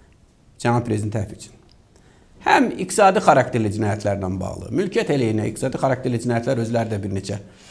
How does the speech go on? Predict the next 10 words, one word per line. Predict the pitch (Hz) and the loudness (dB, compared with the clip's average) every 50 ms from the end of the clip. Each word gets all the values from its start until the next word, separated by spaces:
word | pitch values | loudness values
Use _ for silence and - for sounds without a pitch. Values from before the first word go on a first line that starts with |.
| - - - - 107 | -18 -16 -12 -6 -4
belə | 101 104 104 104 | -2 0 0 0
deyək | 98 101 98 - - | 0 -2 -6 -6 -8
ki, | - 101 95 - - - 113 | -8 -8 -8 -6 -2 -2 -2
alt | 104 98 - - - - _ _ _ - 117 | -2 -2 -6 -14 -20 -20 _ _ _ -6 -4
bölmələrə | 113 110 107 107 110 107 104 110 98 | -2 -2 0 0 0 0 0 0 -2
aiddir. | 95 98 - - - 175 - - - - - - - _ _ - - - - - | -2 -4 -8 -10 -12 -12 -12 -14 -20 -20 -20 -20 -20 _ _ -20 -20 -14 -8 -4
Mülkiyyət | 127 123 127 185 185 185 | -4 -2 0 -2 -2 0
əleyhinə | 170 160 143 135 131 135 131 | 0 0 2 2 2 2 2
olan | 123 120 117 | 0 0 -2
cinayətlərlə | 117 117 117 110 107 104 - 120 113 110 | -2 -2 -2 -4 -4 -4 -4 -4 -2 -2